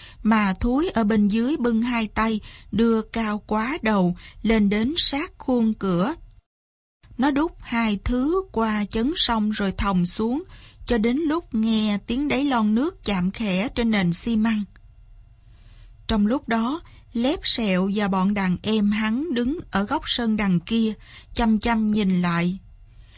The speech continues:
Lép Sẹo áo phanh ngực, điếu thuốc ngậm lệch bên mép,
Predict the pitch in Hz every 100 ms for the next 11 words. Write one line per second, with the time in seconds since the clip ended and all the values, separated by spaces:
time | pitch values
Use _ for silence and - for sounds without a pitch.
0 | - - 240 330 - 254 196 175 180 -
1 | 214 262 349 - 240 214 202 175 - -
2 | - - 262 339 294 349 - 196 196 175
3 | 185 196 190 185 196 220 214 254